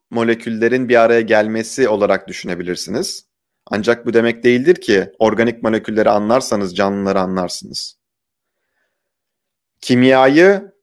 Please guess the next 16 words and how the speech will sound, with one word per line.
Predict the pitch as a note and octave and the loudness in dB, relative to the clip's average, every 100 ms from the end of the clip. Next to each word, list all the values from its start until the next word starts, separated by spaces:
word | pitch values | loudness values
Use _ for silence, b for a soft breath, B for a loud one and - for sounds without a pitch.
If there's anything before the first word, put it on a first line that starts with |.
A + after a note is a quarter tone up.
| _ - | _ -20
işte | - C3 A2+ - | -4 0 0 -2
moleküllerin | - A#2 B2+ C3+ C3+ C3 C3 B2 | -8 -2 0 0 0 2 2 4
davranışı | A#2+ A#2 A#2+ A#2 C#3 | 4 4 0 -2 0
olarak | A#2 F#2+ F2+ | 2 2 -2
düşünebilirsiniz. | F#2+ - F#2 F2+ F#2 F2+ B2 F3 | -10 -8 -8 -6 -8 -8 -8 -2
E, | D3+ | 0
moleküller | B2+ B2+ B2+ C3 B2+ | 2 2 0 0 2
atomlardan | A#2+ A#2 A#2+ A#2+ A#2+ B2 A#2 | 4 2 0 2 2 2 0
oluşur. | F2+ F2 - F3+ | -2 -4 -2 0
O | A#2+ | 0
zaman | G#2+ A#2+ A#2 A#2 | 0 2 0 -4
kimyayı | - A#2 A#2 A#2 B2 C3+ | -6 -2 2 4 4 4
anlamak | A#2+ A2+ A#2 B2+ G#2 | 2 2 0 0 -4
için | - A2 | -8 -6
atomlara | G#2 - A2 A2+ A#2+ G#2 | -6 -4 -2 2 2 2
bakmanız | G2 G2+ G2+ D#3 - - | 0 -4 -4 -4 -6 -14